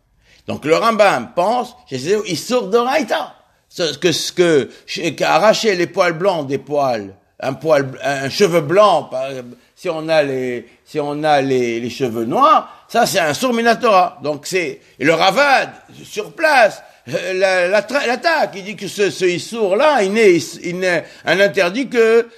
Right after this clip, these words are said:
que des Rabbanan. Et que, et, et si on dit Mishum Sheneemar, ça veut dire,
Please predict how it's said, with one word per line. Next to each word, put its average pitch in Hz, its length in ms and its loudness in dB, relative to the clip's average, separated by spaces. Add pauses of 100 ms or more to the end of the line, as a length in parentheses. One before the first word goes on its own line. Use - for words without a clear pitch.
(180)
que 180 80 -4
des 180 320 0
Rabbanan. 220 580 2 (360)
Et 139 100 -6
que, 185 100 -4
et, 196 400 2 (160)
et 156 100 2
si 240 160 2
on 269 160 4
dit 269 160 0
Mishum 240 460 0
Sheneemar, 214 840 2
ça 240 160 -6
veut 247 140 -4
dire, 277 440 0